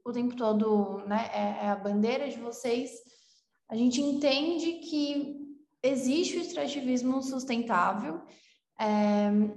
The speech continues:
mas eu acho que nem todo mundo consegue ter esse panorama justamente por uma arquitetação, é, de muitos anos, assim, até, sobre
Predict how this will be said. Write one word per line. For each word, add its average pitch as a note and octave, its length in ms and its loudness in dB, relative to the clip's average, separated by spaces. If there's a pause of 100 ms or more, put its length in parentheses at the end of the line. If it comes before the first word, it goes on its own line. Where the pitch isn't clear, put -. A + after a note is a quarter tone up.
(160)
mas A#3 920 -2
eu A3 140 -4
acho A3 300 -2
que A#3 240 -2
nem A#3 280 0
todo C#4 260 -2
mundo C#4 640 -2
consegue C4 600 -2
ter C4 460 2
esse B3 220 -4
panorama A#3+ 680 0
justamente B3+ 640 -4 (160)
por C#4 220 -10
uma B3+ 460 2
arquitetação, A#3 1300 -2 (500)
é, G#3 640 2 (300)
de G#3 140 2
muitos C4+ 400 2
anos, C#4 460 2
assim, G#3+ 360 -2
até, G#3 560 0
sobre A#3 1000 -4